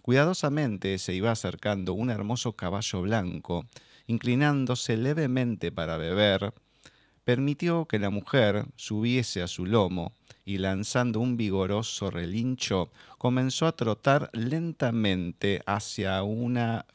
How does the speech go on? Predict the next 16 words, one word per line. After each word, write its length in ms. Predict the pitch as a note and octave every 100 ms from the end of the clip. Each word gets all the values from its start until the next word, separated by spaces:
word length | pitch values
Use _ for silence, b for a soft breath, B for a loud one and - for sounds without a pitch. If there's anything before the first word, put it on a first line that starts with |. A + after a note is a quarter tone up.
| -
cercana 680 | - G2+ G#2 A2+ A#2 A#2
pradera. 680 | A2+ G#2+ G2+ E2+ D#2+ D#2+ - - B B B B
Allí, 440 | G#2 - C#3+ C#3
sobre 340 | - A2+ G2+ F#2
la 120 | F#2
mullida 640 | F#2 - B2 B2 G#2 F#2+
hierba, 640 | F#2 C3 A#2+ G2 F#2+ G2+ B2+ B B B
un 160 | C3 C#3
sonriente 720 | C3+ A2 A#2 B2+ B2 A#2 G#2
bebé 360 | G2+ G#2 B2 -
extendía 560 | A2+ - A2 A2+ C#3+
sus 260 | B2+ A#2 G2
bracitos, 920 | G2 F#2 F#2+ C3 C#3+ - G#2 E2 - b b
moviendo 520 | - G2+ G#2 B2+ C3+ B2
sus 280 | - G#2 - _
piernas 720 | A2+ A#2 C3+ B2+ A2+ F2 F2+